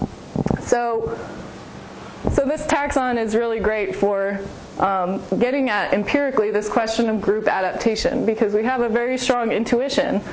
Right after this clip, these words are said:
that adaptation at the group level is low here, even though, um, there might be a lot of covariance between group trait and group fitness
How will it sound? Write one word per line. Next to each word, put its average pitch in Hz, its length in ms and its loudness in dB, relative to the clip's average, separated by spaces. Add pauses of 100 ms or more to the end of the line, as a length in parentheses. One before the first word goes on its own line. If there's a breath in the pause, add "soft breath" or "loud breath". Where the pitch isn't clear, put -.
(360 loud breath)
that 214 500 0
adaptation 277 580 2
at 226 140 0
the 214 60 2
group 226 280 0
level 233 380 2
is 185 160 0
low 202 340 2
here, 180 420 0
even 202 300 2
though, 190 420 0 (420 loud breath)
um, 180 340 2
there 214 160 4
might 240 260 0
be 240 100 4
a 220 60 2
lot 226 220 0
of 214 100 -2
covariance 226 720 0
between 196 680 2 (180)
group 254 300 0
trait 233 420 0 (140)
and 190 440 0 (420 loud breath)
group 240 300 0
fitness 262 680 -2